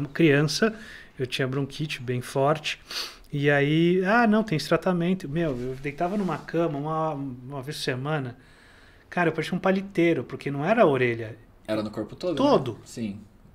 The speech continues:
Speaker 1: Eu
Speaker 2: Na
Speaker 1: ia de
Speaker 2: acupuntura
Speaker 1: sunguinha, de, a sunguinha do Superman, deitava lá
Speaker 2: E
Speaker 1: e eu
Speaker 2: fazia
Speaker 1: via, meu, não dó-, não dói, não é nada, nada incômodo.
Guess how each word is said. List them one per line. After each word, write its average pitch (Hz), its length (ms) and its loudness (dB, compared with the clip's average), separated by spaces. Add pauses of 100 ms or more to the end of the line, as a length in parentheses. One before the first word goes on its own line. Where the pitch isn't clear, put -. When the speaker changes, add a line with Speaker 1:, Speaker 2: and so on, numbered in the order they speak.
(120)
Speaker 1:
Eu 131 100 -6
Speaker 2:
Na 139 80 -4
Speaker 1:
ia 143 60 -4
de 156 60 0
Speaker 2:
acupuntura - 440 4
Speaker 1:
sunguinha, 254 280 8
de, 147 380 -4 (640)
a 151 140 -2
sunguinha 165 320 0
do 160 80 -6
Superman, 180 640 4 (760)
deitava 180 560 4
lá 180 540 4
Speaker 2:
E 196 60 -4
Speaker 1:
e 196 40 0
eu 220 60 2
Speaker 2:
fazia 233 400 2
Speaker 1:
via, 190 260 2
meu, 202 260 4 (220)
não 262 220 2
dó-, 277 300 10
não 240 160 6
dói, 160 440 10
não 147 80 6
é 143 40 6
nada, 180 440 10
nada 170 260 4
incômodo. 226 760 6